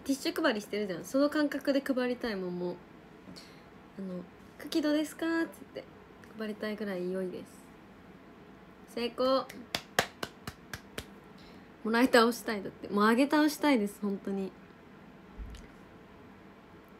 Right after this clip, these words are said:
新大阪でお渡し会でも全然したい。いいですね。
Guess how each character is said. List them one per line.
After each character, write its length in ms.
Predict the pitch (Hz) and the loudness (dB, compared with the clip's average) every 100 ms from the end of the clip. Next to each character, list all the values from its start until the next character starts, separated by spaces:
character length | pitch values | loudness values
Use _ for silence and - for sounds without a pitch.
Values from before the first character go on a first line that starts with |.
| - - - - - - - - - - - | -20 -20 -20 -20 -20 -20 -20 -20 -20 -20 -10
新 260 | - 254 | -2 2
大 80 | 294 | 4
阪 200 | 269 240 | 4 2
で 80 | 208 | 2
お 60 | 214 | 2
渡 220 | 220 262 | 2 0
し 120 | - | 2
会 200 | 294 254 | 2 2
で 60 | 202 | 0
も 140 | 190 | -4
全 200 | 202 240 | -2 2
然 180 | 269 262 | 2 2
し 60 | - | 2
た 140 | 254 | 0
い。 100 | 202 - - - - - - - - - - - - - - - - - - - - - - - - - - - | -2 -8 -20 -20 -20 -20 -20 -20 -20 -20 -20 -20 -20 -20 -20 -20 -20 -20 -20 -20 -20 -20 -20 -20 -20 -20 -20 2
い 120 | 277 | 6
い 40 | 269 | 6
で 60 | |
す 140 | 208 - | 4 -4
ね。 280 | 202 208 | -2 -2